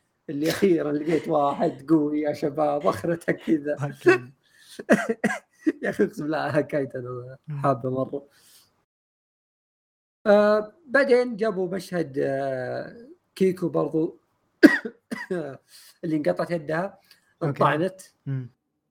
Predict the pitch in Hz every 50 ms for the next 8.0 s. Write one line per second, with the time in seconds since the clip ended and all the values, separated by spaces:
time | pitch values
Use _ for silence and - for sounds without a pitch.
0 | _ - - 151 139 135 135 135 131 131 127 127 127 127 123 127 127 127 131 -
1 | - - 233 190 165 160 170 180 165 151 135 131 127 - - 156 139 131 131 131
2 | 127 160 151 135 131 127 127 123 131 127 - - 151 147 135 123 - 139 139 131
3 | 120 - 143 147 139 139 - - 131 131 113 123 - - 160 151 - - - -
4 | 143 139 135 131 151 147 165 165 - - 156 151 - 156 143 135 135 135 131 -
5 | - 240 247 - - _ _ - 240 - - - - - 214 165 139 156 160 135
6 | 123 151 147 151 - - 120 - - 170 - - 156 135 151 147 - - - 160
7 | 143 135 127 143 165 160 135 156 156 - 165 135 123 139 135 135 139 147 160 165